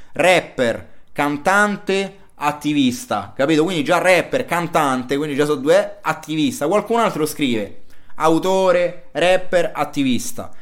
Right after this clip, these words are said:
Qualcuno trova su, su Google anche produttore discografico, perché ho avuto anche un'etichetta mia indipendente. Quindi aver fatto tutte queste cose oggi mi fa convivere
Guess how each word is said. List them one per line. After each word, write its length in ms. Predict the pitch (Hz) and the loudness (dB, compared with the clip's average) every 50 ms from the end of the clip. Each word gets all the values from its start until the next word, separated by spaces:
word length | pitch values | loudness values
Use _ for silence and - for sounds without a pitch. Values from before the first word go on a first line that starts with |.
| - - - - - | -12 -12 -14 -14 -4
Qualcuno 440 | - 160 175 170 - 247 240 214 185 | 0 0 0 0 2 2 2 2 2
trova 380 | 196 196 185 165 143 131 127 | 2 4 4 6 6 4 4
su, 400 | 127 147 147 151 151 151 151 - | 2 2 2 0 0 0 -2 -4
su 300 | 147 - 165 160 151 147 | -4 -4 -2 0 0 0
Google 420 | 160 202 220 226 214 208 202 175 185 | 0 0 0 0 0 0 2 2 2
anche 300 | 202 208 190 - 180 160 | 0 -2 -2 -4 -6 -4
produttore 500 | - 160 160 160 160 - - 196 170 160 | -4 -4 -4 -6 -6 -6 -4 -2 0 0
discografico, 720 | 147 143 - - 156 147 127 110 104 98 95 107 110 117 | 0 0 -2 -4 -4 -2 -2 -2 -2 -4 -6 -8 -6 -6
perché 220 | 127 123 - - | -8 -6 -4 -2
ho 40 | 147 | -2
avuto 180 | 151 151 143 | 0 0 0
anche 220 | 156 156 - - 147 | 0 -2 -2 -4 -6
un'etichetta 480 | 139 139 131 135 131 139 131 - - | -4 -4 -2 -2 -2 -2 -2 -4 -6
mia 140 | 135 135 135 | -6 -4 -4
indipendente. 800 | 131 131 127 120 123 127 135 151 143 117 104 95 95 - 95 - - - - - - - - _ - | -2 -2 -2 -2 -2 -2 -2 -2 0 -2 -2 -6 -10 -14 -18 -18 -20 -20 -20 -20 -20 -20 -20 _ -12
Quindi 180 | - 175 185 | -4 -2 0
aver 140 | 214 226 220 | 2 2 0
fatto 340 | - - 196 190 196 - 156 | 0 0 0 0 0 -2 -6
tutte 260 | 170 185 - - 156 | -8 -8 -6 -4 -4
queste 320 | 135 135 127 127 - 135 | -2 -2 -4 -6 -6 -4
cose 220 | 120 123 117 110 123 | -2 -2 0 2 2
oggi 340 | 117 107 101 95 92 110 117 | 0 0 0 -4 -6 -8 -6
mi 140 | 131 143 | -6 -4
fa 220 | 135 147 147 135 131 | -2 0 0 0 -2
convivere 920 | - - 147 139 135 135 127 120 151 170 147 113 107 104 101 98 92 95 | -4 -8 -8 -6 -6 -6 -6 -4 -4 -2 -2 -2 -2 -2 -4 -6 -10 -14